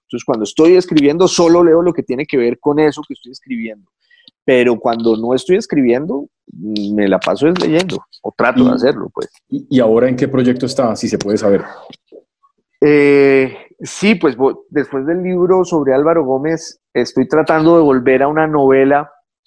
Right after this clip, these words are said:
Speaker 1: que me tiene muy feliz y en la que el método de trabajo ha sido distinto de las otras que he escrito, porque en las otras me pasó eso, que yo empezaba y no podía parar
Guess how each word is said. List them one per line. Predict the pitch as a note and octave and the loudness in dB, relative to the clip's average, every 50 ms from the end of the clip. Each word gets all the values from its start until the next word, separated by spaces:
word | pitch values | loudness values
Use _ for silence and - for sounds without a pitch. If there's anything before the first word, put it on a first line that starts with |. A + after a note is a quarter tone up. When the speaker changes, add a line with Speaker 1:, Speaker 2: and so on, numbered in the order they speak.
| _ _ _ _ _ _ _ _ _ | _ _ _ _ _ _ _ _ _
Speaker 1:
que | - D3+ C#3 C3 | -2 -2 -2 -2
me | B2+ B2+ C3 B2+ B2+ B2+ B2 B2 A#2+ - _ - | -2 -8 -12 -10 -6 -4 -4 -4 -4 -6 _ -4
tiene | - C#3+ C3 C#3 D3 | -2 -2 0 0 -2
muy | D3+ D#3 E3 E3 E3 | -2 0 0 0 0
feliz | - - D#3+ D3+ D#3+ E3 E3 D#3+ D3 - - - _ _ _ _ _ _ _ _ _ _ _ _ _ _ _ _ _ _ - | 0 0 0 0 0 0 -4 -4 -6 -8 -14 -18 _ _ _ _ _ _ _ _ _ _ _ _ _ _ _ _ _ _ -6
y | - D#3+ E3 E3+ E3+ E3+ E3+ F3 | -4 -2 0 0 0 2 2 2
en | E3+ E3 D#3+ | 2 2 2
la | D#3 D3 C#3+ - - | 2 2 0 -2 -4
que | - E3 E3 F3 F3+ F#3 E3+ - - | -2 0 2 2 2 0 0 -2 -2
el | C3+ C3 C3 C3+ | -2 -2 0 0
método | D3 D#3+ D#3+ D#3+ - F3+ | 0 -2 -2 0 0 0
de | F3+ F3 | 0 0
trabajo | F3+ E3 C#3+ C3 C3 C3 B2+ D3 | 0 0 0 2 0 0 -2 -4
ha | D3+ | -8
sido | - - E3 D#3+ D#3+ D#3+ E3 E3 E3 D#3+ D#3+ D#3 _ _ _ _ _ | -8 -8 -6 -6 -4 -4 -4 -6 -8 -8 -12 _ _ _ _ _ _
distinto | - C3+ C3 - - - - E3+ F3+ E3+ E3 - F#3+ G3 G3 | -18 -18 -18 -18 -16 -14 -8 -8 -8 -8 -4 0 2 2 4
de | F#3 E3 | 4 4
las | C#3 B2 - - | 2 2 0 0
otras | C#3+ C#3 - C#3+ D3 D3+ - | -2 -2 0 -2 -2 -2 -2
que | - D#3 | -6 -10
he | |
escrito, | D3 - - E3+ E3 D#3+ F3 E3+ | -8 -6 -4 -4 -4 -2 -4 -4
porque | E3+ D#3+ - - | -4 -6 -4 -4
en | C3 B2 | -4 -4
las | A#2 A2+ - | -4 -2 -2
otras | C3+ B2+ - D3 D#3+ D#3 - | -2 -2 0 0 -2 -2 -2
me | E3 D#3+ | -4 -4
pasó | - - A#2+ A#2 D3 F3 | -2 -2 -4 0 2 2
eso, | F#3+ E3 - A2+ - | 0 0 -2 -6 -8
que | - A#2 A2 | -8 -8 -6
yo | A#2 A#2+ | -6 -10
empezaba | B2+ - - E3+ E3 - F#3+ F3 E3+ E3+ F3 | -8 -4 -4 -2 -2 0 0 0 0 -2 -2
y | E3+ | -6
no | D#3 D#3 - | -10 -12 -10
podía | - E3+ E3 E3 E3 | -8 -6 -6 -6 -6
parar | E3 - E3+ D#3+ D3 D3 D#3+ | -4 -4 -2 0 -2 -2 -4